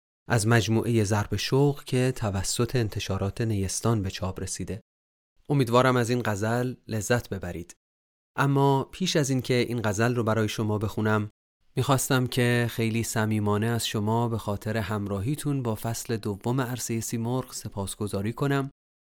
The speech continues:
و خواهش کنم که اگر پیشنهاد یا انتقادی دارید حتماً با من در میون بگذارید. قطعاً به من کمک خواهد کرد برای بهتر کردن فصل‌های پیش رو.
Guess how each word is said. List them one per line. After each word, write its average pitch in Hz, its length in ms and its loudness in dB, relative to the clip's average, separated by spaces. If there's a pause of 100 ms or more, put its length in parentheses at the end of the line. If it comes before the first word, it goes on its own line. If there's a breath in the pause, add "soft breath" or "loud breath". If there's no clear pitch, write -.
(460)
و 127 60 2
خواهش 135 360 0
کنم 131 320 2
که 113 220 -4
اگر 113 420 0 (260)
پیشنهاد 135 580 0
یا 135 140 0
انتقادی 117 640 -2
دارید 107 360 -2
حتماً 117 580 -2 (400)
با 107 80 -2
من 107 200 0
در 107 160 0
میون 113 240 0
بگذارید. 123 580 -2
قطعاً 123 440 -2
به 123 160 0
من 117 220 -2
کمک 113 320 -4
خواهد 107 360 -6
کرد 107 400 -6
برای 104 540 -4
بهتر 98 460 -6
کردن 107 540 -2
فصل‌های 104 760 -6
پیش - 300 -10
رو. 90 240 -10